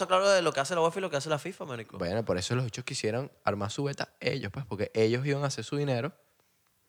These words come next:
Speaker 2: No le
Speaker 1: Sí,
Speaker 2: iban a quitar el
Speaker 1: marico,
Speaker 2: fútbol a
Speaker 1: pero le salió
Speaker 2: nadie,
Speaker 1: el tiro
Speaker 2: no le
Speaker 1: por
Speaker 2: iban a
Speaker 1: la
Speaker 2: quitar el
Speaker 1: culata,
Speaker 2: fútbol a nadie.
Speaker 1: huevón. Le salió el tiro por la culata porque entonces también después estos bichos se hicieron las víctimas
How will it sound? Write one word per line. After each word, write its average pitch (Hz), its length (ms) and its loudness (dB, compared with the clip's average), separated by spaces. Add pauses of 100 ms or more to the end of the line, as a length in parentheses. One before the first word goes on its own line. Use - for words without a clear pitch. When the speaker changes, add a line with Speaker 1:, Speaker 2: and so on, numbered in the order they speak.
(640)
Speaker 2:
No 107 80 0
le 110 60 8
Speaker 1:
Sí, 123 60 8
Speaker 2:
iban 135 140 10
a 123 40 0
quitar 120 140 4
el 123 80 8
Speaker 1:
marico, - 80 -2
Speaker 2:
fútbol 143 180 6
a - 20 8
Speaker 1:
pero - 80 6
le - 40 -
salió 117 120 6
Speaker 2:
nadie, 120 80 2
Speaker 1:
el 123 80 -2
tiro 127 140 2
Speaker 2:
no 127 40 6
le 143 60 8
Speaker 1:
por 151 40 10
Speaker 2:
iban 160 40 10
a 156 60 8
Speaker 1:
la - 20 2
Speaker 2:
quitar 135 180 4
el 123 60 6
Speaker 1:
culata, 120 40 4
Speaker 2:
fútbol 151 120 4
a 135 60 2
nadie. 156 160 0
Speaker 1:
huevón. - 240 -14
Le 120 80 -2
salió 147 180 6
el 151 60 4
tiro 185 160 4
por 180 100 4
la 147 80 6
culata 160 360 6
porque 131 180 -4
entonces 120 280 -6
también 127 380 -4 (720)
después 147 280 4
estos 160 120 -2
bichos 156 160 -4
se 151 60 -4
hicieron 135 220 2
las 139 140 4
víctimas 180 580 0